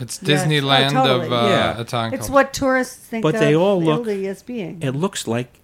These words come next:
Speaker 3: it looks like Italy up to a point.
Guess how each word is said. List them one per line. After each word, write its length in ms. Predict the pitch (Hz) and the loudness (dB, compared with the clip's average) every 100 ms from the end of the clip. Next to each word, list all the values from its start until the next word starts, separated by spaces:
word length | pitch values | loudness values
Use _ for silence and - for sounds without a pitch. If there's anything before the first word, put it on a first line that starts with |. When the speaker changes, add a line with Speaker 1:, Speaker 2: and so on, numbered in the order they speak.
| _ - | _ -12
Speaker 3:
it 180 | - 147 | -12 -6
looks 420 | 190 233 - - | 0 0 0 0
like 220 | 110 104 | 0 0
Italy 480 | 113 98 90 80 98 - _ | -2 0 -2 -4 -10 -16 _
up 140 | 120 - | -6 -4
to 100 | 117 | -6
a 60 | 101 | -6
point. 380 | - 90 69 | -6 -8 -10